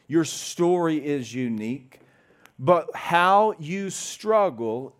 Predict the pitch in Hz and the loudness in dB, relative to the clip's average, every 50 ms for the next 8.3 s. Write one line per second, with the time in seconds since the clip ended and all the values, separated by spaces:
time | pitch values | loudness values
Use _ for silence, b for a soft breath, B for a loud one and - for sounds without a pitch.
0 | _ - 151 175 185 196 208 208 175 151 143 143 147 135 127 123 131 139 151 151 | _ -6 -4 -2 0 0 -2 -2 -4 -12 -12 -8 -6 -4 -4 -2 -4 -4 -6 -8
1 | _ _ _ 123 135 139 127 110 101 101 107 110 104 _ - 135 135 170 190 131 | _ _ _ -12 -10 -8 -8 -8 -8 -8 -8 -10 -12 _ -12 -12 -10 -6 -8 -8
2 | 127 b b b b 123 113 110 110 127 151 156 - 127 104 87 85 85 87 98 | -8 b b b b -8 -8 -6 -4 -6 -6 -6 -10 -12 -10 -10 -12 -10 -12 -12
3 | 101 _ - 117 147 170 143 113 - - 190 208 214 233 208 175 - 147 127 127 | -14 _ -10 -8 -8 -6 -8 -8 -4 -2 -2 -2 -2 -4 -6 -6 -6 -10 -10 -10
4 | 127 123 127 - 170 - - - 107 104 113 117 120 127 180 180 147 104 85 69 | -10 -10 -10 -12 -14 -14 -10 -8 -6 -6 -6 -6 -8 -8 -8 -8 -8 -8 -10 -14
5 | b b b b b b b b b b b b b b b b b b b b | b b b b b b b b b b b b b b b b b b b b
6 | b b b b b b b b b _ 170 156 131 147 226 233 269 254 175 185 | b b b b b b b b b _ -6 -4 -2 -2 -2 0 -2 0 0 2
7 | 175 180 185 190 185 180 175 170 151 131 151 165 185 185 165 139 127 123 127 151 | 2 2 0 0 2 2 0 0 0 -2 -2 -2 0 0 0 0 -2 -2 -2 -2
8 | 190 208 220 202 165 | 0 0 0 -2 -4